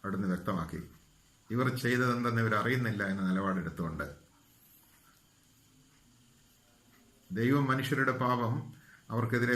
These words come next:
പരിഗണിക്കുക പോലും ചെയ്യുന്നില്ല എന്ന ആ സത്യത്തിന് സാക്ഷ്യമാകാൻ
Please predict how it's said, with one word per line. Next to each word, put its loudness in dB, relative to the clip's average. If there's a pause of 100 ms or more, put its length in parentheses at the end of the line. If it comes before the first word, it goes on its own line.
പരിഗണിക്കുക 2
പോലും 2
ചെയ്യുന്നില്ല 0 (1160)
എന്ന 0 (540)
ആ -2 (160)
സത്യത്തിന് -4 (100)
സാക്ഷ്യമാകാൻ 0